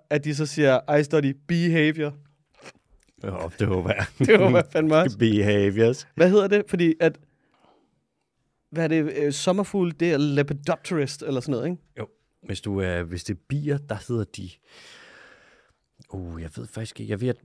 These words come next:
Speaker 2: honningbien hedder
Speaker 1: Bi-
Speaker 2: Apis mellifera på latin, men jeg ved ikke, hvad bier,
Speaker 1: Spe-
Speaker 2: jeg ved.
Speaker 1: specialist. Here we go. Apiologi?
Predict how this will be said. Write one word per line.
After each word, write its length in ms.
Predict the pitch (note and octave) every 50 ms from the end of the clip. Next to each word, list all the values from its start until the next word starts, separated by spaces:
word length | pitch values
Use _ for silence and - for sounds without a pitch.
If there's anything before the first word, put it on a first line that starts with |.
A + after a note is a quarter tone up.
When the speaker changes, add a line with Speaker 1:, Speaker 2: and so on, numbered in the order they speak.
| _ _ -
Speaker 2:
honningbien 500 | G2 G#2+ B2 D3 D#3 - - B2+ A2+ A2+
hedder 180 | A2+ G#2 G2 G2+
Speaker 1:
Bi- 760 | - B2+ C3 C3 B2+ C3 C#3 D3 C#3+ C#3 C#3 C3+ C3 B2+ A2+ A2+
Speaker 2:
Apis 400 | B2+ B2 - - C#3+ B2+ - -
mellifera 640 | B2 A#2 A2 G2 F#2 F2+ A2 - - C#3 A#2+ - F#2+
på 160 | F2 - -
latin, 460 | A2+ A2 G#2+ - - - A#2 A2+ A2+ G#2+
men 80 | G#2+ G#2+
jeg 140 | G2+ F#2+
ved 60 | - C3
ikke, 120 | B2 -
hvad 100 | - C3+ - _ _ _ _ _ _ _ _ _ _ _ _ _ _ _ _ _ _ _ _ _ _
bier, 300 | - C3 C3 A2+ B2 A#2+
Speaker 1:
Spe- 540 | A#2+ A2+ A#2+ C3 C3 C3 C3 C3+ C3+ B2+ G#2
Speaker 2:
jeg 80 | G#2 G2+
ved. 120 | A2 A#2 - -
Speaker 1:
specialist. 1160 | - C#3 C#3 C3+ C#3+ - - - B2+ A2 F#2 E2+ D#2+ D#2+ D#2 F2 G2 - - - - - _ _ _ _ _ _ _ _ _ _ _ _ _ _ _ _ _ _ _ _
Here 140 | - C#3 C3
we 60 | A#2+
go. 160 | A#2 A2 F#2 G2+ - _ _ _ _ _ _ _ -
Apiologi? 840 | C#3+ D3 D3 - D#3 C#3+ C#3+ D3 C#3+ C#3 C#3+ D3 G#3 A#3 C4 G3